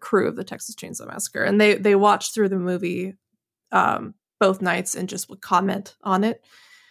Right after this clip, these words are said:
That was really, really interesting at the time, especially between the disparities of the crew. Um, they were like, "Oh, yeah, I, putting this on my resume was, like, a great thing. That got me so many jobs." And then the cast was like,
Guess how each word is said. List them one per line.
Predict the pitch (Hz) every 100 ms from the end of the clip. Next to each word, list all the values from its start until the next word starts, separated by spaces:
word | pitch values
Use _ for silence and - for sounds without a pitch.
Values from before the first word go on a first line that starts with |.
| _ _ _
That | 208 240
was | 233 202
really, | 208 190 185 202 208 _ _ _
really | 208 190
interesting | - 202 214 - -
at | -
the |
time, | 208 190 190
especially | - 302 - 415
between | 285 247 262 240 226
the | 208
disparities | 202 - 190 196 190 185 185 190
of | - 190 196 - _ -
the | -
crew. | 196 - - 220 240 254 269 262 _ _ -
Um, | 208 196 185 202 214 _ _ _
they | 208
were | 202
like, | 190 180 180 _ _ _
"Oh, | 233 220
yeah, | 185 196
I, | - 196 196 _ -
putting | 240 233
this | 220
on | 214
my | 185
resume | 180 185 185 180 185
was, | 185 185 190 -
like, | - 190
a | 190
great | - 185 196 196 - _ _ _ _ _
thing. | 220 185
That | 190
got | 208 -
me | 190
so | -
many | 190 190
jobs." | 196 180 180 190
And | 196
then | 190
the | 185
cast | - 202 208 -
was | 208
like, | 202